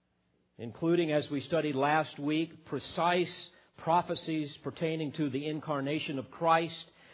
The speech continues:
pertaining to his ministry on, on earth, pertaining even to the very day that he would come into Jerusalem, pertaining to his sacrificial death, his burial, his resurrection, and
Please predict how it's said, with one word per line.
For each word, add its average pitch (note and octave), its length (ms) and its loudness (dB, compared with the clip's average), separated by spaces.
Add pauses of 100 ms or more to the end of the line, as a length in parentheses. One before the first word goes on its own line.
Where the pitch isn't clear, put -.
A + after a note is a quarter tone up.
(180)
pertaining E3 440 0
to E3 120 0
his B2+ 220 -2
ministry D3 560 -2
on, C3+ 120 0
on C3+ 400 0
earth, D#3 320 2
pertaining E3+ 480 -2
even E3 360 -2
to D#3+ 340 2 (320)
the C#3 80 -2
very D#3+ 280 4
day D#3+ 500 2
that C3 160 -4
he D#3 200 0
would C#3 320 0
come E3+ 320 -2
into D#3+ 240 -2
Jerusalem, D#3+ 840 -4 (1040)
pertaining D#3 460 -4
to D#3 100 0
his C#3 180 0
sacrificial D#3 600 -2
death, D3 360 0 (460)
his A#2+ 140 -12
burial, C#3+ 460 0
his A#2+ 140 -6
resurrection, C#3 720 -4
and A2 100 -6